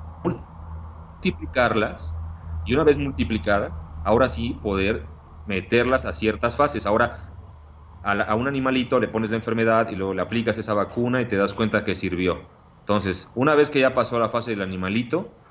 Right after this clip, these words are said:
luego viene la fase del ser humano. Y en la fase del ser humano tienes que tener una serie de procedimientos en los cuales veas que es segura,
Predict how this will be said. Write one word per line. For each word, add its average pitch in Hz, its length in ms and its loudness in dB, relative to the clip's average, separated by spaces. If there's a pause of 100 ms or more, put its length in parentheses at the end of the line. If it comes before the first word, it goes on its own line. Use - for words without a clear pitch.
(280)
luego 107 200 4
viene 113 200 4
la 107 140 2
fase 101 320 -2
del 92 180 -2
ser 101 180 0
humano. 123 440 4 (680)
Y 104 100 0
en 98 80 2
la 90 60 2
fase 127 240 4
del 127 120 2
ser 147 160 4
humano 151 520 0 (400)
tienes 113 280 2
que 117 100 2
tener 107 220 2
una 113 200 2
serie 110 260 4
de 104 80 4
procedimientos 101 840 0
en 98 60 0
los 87 140 -2
cuales 101 280 4
veas 107 360 4
que 95 140 0
es 92 80 -2
segura, 120 840 4